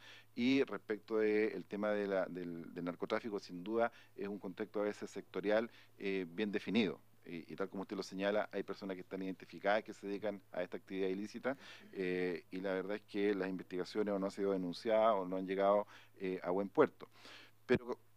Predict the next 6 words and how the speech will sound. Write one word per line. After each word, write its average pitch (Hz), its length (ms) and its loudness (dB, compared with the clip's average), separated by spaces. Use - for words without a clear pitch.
yo 127 120 4
comparto 117 760 6
que 117 460 4
es 117 140 0
absolutamente 117 640 -2
impresentable 107 920 0